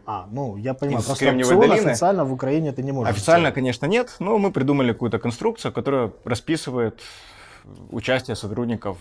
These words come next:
Speaker 2: э, в капитале компании.
Speaker 1: Какие-то би ту би штуки будут появляться, или это не ваша
Speaker 2: Я думаю, что мы
Speaker 1: история?
Speaker 2: осенью начнём заниматься более плотно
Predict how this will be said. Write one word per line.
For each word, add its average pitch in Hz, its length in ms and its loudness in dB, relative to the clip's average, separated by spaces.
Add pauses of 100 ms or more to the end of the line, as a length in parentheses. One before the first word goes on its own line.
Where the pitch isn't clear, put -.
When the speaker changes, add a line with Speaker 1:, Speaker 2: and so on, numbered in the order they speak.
(300)
Speaker 2:
э, 98 800 -12 (300)
в - 20 -20
капитале 98 360 -6
компании. 92 440 -12 (280)
Speaker 1:
Какие-то 139 800 -4
би 131 220 -4
ту - 180 -6
би 123 420 -6 (120)
штуки - 400 -10
будут 147 300 -6
появляться, 101 500 -10
или 104 140 -8
это 107 220 -8
не 110 140 -6
ваша 95 480 -10
Speaker 2:
Я 139 100 0
думаю, 143 200 -2
что - 180 -8
мы 117 320 0
Speaker 1:
история? 95 320 -14
Speaker 2:
осенью 113 460 -4
начнём 107 380 -6
заниматься 95 1120 -8 (120)
более 98 500 -6 (1040)
плотно 104 560 -2